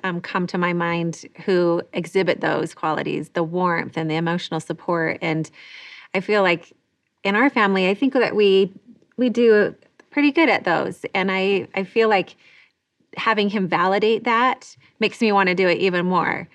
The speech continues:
Like, more hugs and more warmth and to listen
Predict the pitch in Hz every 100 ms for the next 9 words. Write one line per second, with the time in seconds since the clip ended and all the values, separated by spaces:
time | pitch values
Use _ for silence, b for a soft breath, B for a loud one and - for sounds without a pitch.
0 | b b - 175 165 - _ _ - 220
1 | 220 226 240 190 160 175 185 - 190 196
2 | 214 208 220 214 180 - - - - 190
3 | 180 180 180 B B B - 220 196 190
4 | - 180 175 180